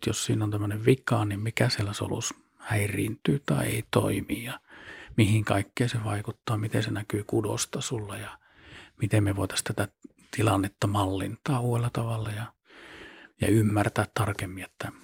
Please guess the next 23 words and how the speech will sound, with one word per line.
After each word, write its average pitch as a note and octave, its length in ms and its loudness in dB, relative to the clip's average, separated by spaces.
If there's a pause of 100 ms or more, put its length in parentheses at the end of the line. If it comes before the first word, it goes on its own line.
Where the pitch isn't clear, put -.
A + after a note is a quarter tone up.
(140)
mut A2+ 100 -4
se - 100 -2
geenilöydös A2+ 580 6
on C3 60 6
sillain B2 360 10
tärkeä, A2 340 6
että - 140 -6
se - 80 -4
antaa G#2 320 0
meille G2+ 240 -4
sen G#2+ 300 -2
tiedon, G#2 400 2
että - 160 -10
mitä C#3 200 2
kannattaa, A2+ 540 -2
mihin G#2+ 220 -2
kannattaa G2+ 380 -2
fokusoitua. - 800 -4 (840)
Siinä C3+ 260 10
jälleen A#2 360 10
kerran A2+ 280 6
koirat B2+ 480 6
on G2+ 280 0